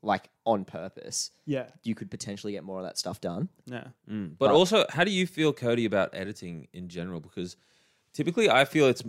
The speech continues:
Speaker 3: most of the time a one-man job.
Speaker 1: Yeah, totally.
Speaker 3: And so if it's a twelve-hour shoot day, you wrap up in the first half of that and that person's editing for the second half of that, then what are the other people doing? Like,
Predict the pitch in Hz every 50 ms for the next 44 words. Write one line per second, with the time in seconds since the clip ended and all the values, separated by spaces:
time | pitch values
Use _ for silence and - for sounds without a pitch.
0 | - - 117 117 120 127 135 147 165 160 - 143 123 - 120 110 110 104 92 87
1 | 87 87 90 87 85 87 85 - 60 62 - 208 - _ _ - 160 170 135 -
2 | - - - 135 110 107 131 135 131 127 - - 135 135 135 131 - - 135 -
3 | - 165 - 170 - - 127 107 107 110 101 101 98 95 95 95 - - 92 92
4 | - - 87 73 67 55 58 - 123 _ _ _ _ _ _ _ _ _ _ _
5 | _ _ _ - 101 101 95 95 90 92 - 101 87 - 95 87 87 - - 73
6 | 78 87 - 87 82 - - 76 - 78 - - - 90 90 87 - - - 82
7 | 82 - 87 82 - - 82 82 80 - - 76 78 80 _ _ _ _ _ -
8 | 71 80 - - - - - - 87 80 80 85 - - - - - - 87 90
9 | 98 120 143 127 98 87 95 - - 80 - - - - - - - _ _ _
10 | _ _ _ _ - - 101 -